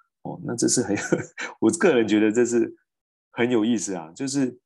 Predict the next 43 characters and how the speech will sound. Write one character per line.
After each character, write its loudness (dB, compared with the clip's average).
一 -6
般 -2
创 -6
投 2
公 -2
司 -2
他 -2
们 -8
都 -4
很 -10
低 -2
调， -2
可 -8
是 -2
他 -4
们 -4
自 -2
己 0
觉 -6
得 -4
说 -8
应 -10
该 -2
把 -8
自 -6
己 -4
当 -12
成 -14
关 -8
键 -4
意 -6
见 -8
领 -20
袖， -8
哦， -16
就 -12
是 -4
所 -4
谓 -2
的 -8
key -2
opinion -10
leader。 -14